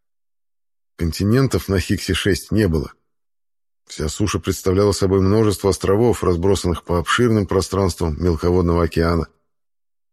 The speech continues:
Главный, а теперь и единственный город колонии располагался на самом крупном из них, расположенном недалеко от экватора курортной планеты.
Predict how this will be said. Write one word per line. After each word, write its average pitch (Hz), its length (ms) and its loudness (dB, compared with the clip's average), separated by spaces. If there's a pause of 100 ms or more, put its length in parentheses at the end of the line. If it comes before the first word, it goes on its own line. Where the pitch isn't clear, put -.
Главный, 95 580 0
а - 100 -4
теперь - 280 -2
и 98 60 4
единственный 95 720 0
город 90 300 0
колонии 104 380 2
располагался 98 640 0
на 101 100 0
самом 101 300 0
крупном 95 460 0
из 78 100 -2
них, 76 240 -6 (280)
расположенном 101 680 0
недалеко 104 420 2
от 95 120 0
экватора 92 440 0
курортной 95 460 0
планеты. 95 400 -2